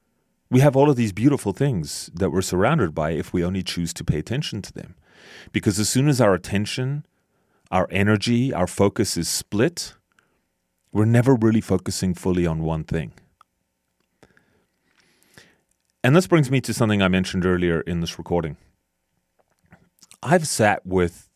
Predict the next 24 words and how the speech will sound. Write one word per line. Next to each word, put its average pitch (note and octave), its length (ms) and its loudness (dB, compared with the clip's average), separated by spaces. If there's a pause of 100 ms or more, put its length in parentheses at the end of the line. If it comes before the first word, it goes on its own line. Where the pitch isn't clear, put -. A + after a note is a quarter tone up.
(140)
over F#2+ 160 0
the F2 100 -2
last F2 260 0
while, E2+ 400 -2
what G#2+ 280 2
is D3 280 -2
my F#2 800 -2 (1800)
position F#2+ 680 -2
here? D#2+ 320 -8
What A2 160 -2
is C#3 80 -2
my C3+ 120 0
role? F2+ 440 2
What A2+ 160 2
have D3+ 180 4
I A#2 140 4
been A#2+ 280 0
doing F#2 380 0 (1500)
over G2+ 260 4
the E2 100 -6
last F2+ 300 0
couple E2+ 300 -6
of E2 80 -10
years? E2 480 -8